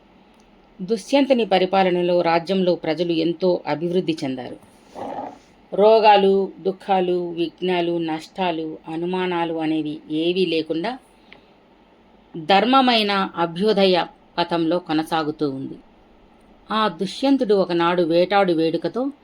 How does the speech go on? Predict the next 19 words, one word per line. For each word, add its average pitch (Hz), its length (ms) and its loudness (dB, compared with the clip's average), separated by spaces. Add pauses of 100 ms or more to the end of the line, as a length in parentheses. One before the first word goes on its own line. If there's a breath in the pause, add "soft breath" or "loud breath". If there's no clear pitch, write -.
(680 soft breath)
సూర్యుని 262 380 4
గుర్రాల 214 400 4
కంటే 202 460 2
వేగం 185 380 2
గల్ల 175 300 0
గుర్రాలను 185 520 2
కట్టిన 165 380 -2
రథంలో 165 440 -2
ఎక్కి, 156 400 -4 (720 soft breath)
మంచి 220 420 2
మేలిమి 202 480 2
గుర్రాలను 196 480 4
ఎక్కిన 165 440 -2 (400)
అశ్వికులు 190 520 -2
తన 175 180 0
చుట్టూ 170 360 -4
చేరి 175 340 0
వస్తూ 147 400 -4
ఉండగా, 160 420 -2